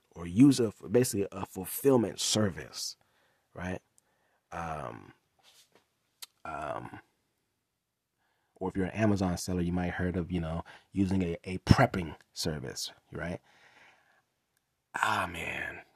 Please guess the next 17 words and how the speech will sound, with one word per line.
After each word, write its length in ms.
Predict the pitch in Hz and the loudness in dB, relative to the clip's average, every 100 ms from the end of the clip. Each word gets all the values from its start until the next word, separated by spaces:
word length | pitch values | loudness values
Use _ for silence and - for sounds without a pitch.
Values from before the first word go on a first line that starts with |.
| - | -8
that, 240 | 113 - - | -6 -6 -6
that, 320 | 110 101 85 | -6 -6 -6
those, 680 | 107 117 123 120 113 - - - - - - - - - | -2 2 4 2 0 -2 -4 -10 -16 -20 -20 -20 -20 -16
I, 300 | - - 120 | -14 -4 -2
I 40 | |
get 240 | 101 123 170 | 2 4 2
it. 120 | 180 - _ - | -2 -12 _ -8
I 100 | 101 | 4
get 160 | 123 | 6
it, 120 | 78 | 6
right? 220 | 85 104 98 | 0 -2 2
You 100 | 113 | 2
don't, 180 | 110 | 0
yeah, 100 | 127 | -2
yeah, 280 | 131 135 156 | -4 -2 -2
you 200 | 117 117 | 0 0
know, 300 | 131 82 - | -2 -2 -4